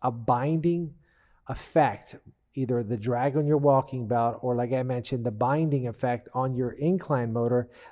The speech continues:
that it will have to work twice as hard to lift the motor because of that.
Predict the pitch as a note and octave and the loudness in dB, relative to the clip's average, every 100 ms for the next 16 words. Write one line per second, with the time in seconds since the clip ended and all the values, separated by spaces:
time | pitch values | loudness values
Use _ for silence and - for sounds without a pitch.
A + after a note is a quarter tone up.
0 | - B2+ A#2 - A#2+ A#2 C3+ - B2+ B2 | -2 0 0 -4 -4 0 -2 0 0 0
1 | A#2+ - C#3+ C#3+ D3 D3+ C#3 D3+ C3+ G#2+ | -2 -2 2 4 2 -2 0 4 4 2
2 | - A#2+ B2 - - _ _ _ - C3 | -2 -2 -2 -4 -12 _ _ _ -2 0
3 | C3 D#3+ F3+ C#3+ B2+ B2+ B2 - D3 C#3 | 6 8 10 8 4 0 -2 2 2 2
4 | C3+ - - - - - B2+ G#2 G#2+ F#2 | 0 -10 -18 -20 -20 -2 -2 0 -4 -4
5 | - | -10